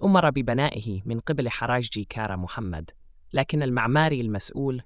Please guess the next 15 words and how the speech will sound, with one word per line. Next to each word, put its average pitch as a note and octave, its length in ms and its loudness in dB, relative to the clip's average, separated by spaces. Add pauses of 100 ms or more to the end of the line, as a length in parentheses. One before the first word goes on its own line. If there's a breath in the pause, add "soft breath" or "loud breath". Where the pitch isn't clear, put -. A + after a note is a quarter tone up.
(140)
يظل A#2+ 380 -2
غير G2+ 340 -4
معروف. F2 580 -8 (760)
عندما D#3+ 320 6
كان G3+ 260 4
المسجد D3 540 2 (100)
قيد D3+ 220 2
الاستخدام، G#2+ 720 -2 (440)
قام F#3+ 220 6
الحاج E3 400 2
عبد A#2 200 -2
الرحمن A#2 480 -2
بيك - 420 -6 (260)
بوضع B2 360 0
منبره. F2+ 480 -4